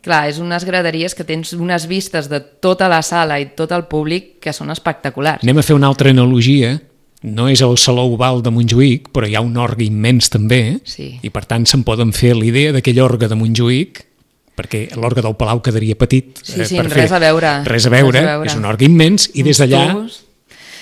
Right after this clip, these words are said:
Speaker 1: Sí, clar, i llavors, clar, tu veies, estàvem els cors repartits a una banda i a l'altra de l'orgue, perquè és, és on estan totes les graderies dels cors,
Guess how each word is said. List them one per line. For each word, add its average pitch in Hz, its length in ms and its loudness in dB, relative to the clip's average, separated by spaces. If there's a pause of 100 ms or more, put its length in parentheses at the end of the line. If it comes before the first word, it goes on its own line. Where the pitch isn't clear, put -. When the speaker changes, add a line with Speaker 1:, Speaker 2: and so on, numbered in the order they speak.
(160)
Speaker 1:
Sí, 214 240 0
clar, 175 360 2
i 175 80 -2
llavors, 156 320 0
clar, 180 320 0
tu 175 140 -6
veies, 185 380 -2
estàvem 175 440 0
els 160 120 -4
cors 190 180 -2
repartits 185 460 -2
a 156 60 -2
una 170 200 -2
banda 180 300 0
i 160 60 2
a 151 80 2
l'altra 160 320 0
de 165 100 2
l'orgue, 175 320 2
perquè 131 920 -6
és, 135 400 -16
és 143 160 -12
on 151 240 -8
estan 147 320 -6
totes 147 200 -8
les 143 120 -8
graderies 147 420 -6
dels 143 220 -6
cors, - 360 -6